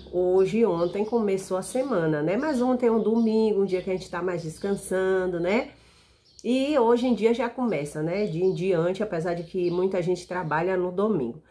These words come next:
Mas esse vídeo aqui é porque eu não assisto os vídeos do seu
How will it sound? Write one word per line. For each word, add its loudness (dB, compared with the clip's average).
Mas -2
esse -4
vídeo -4
aqui -4
é 2
porque 2
eu 4
não 2
assisto -4
os -6
vídeos -8
do -8
seu -4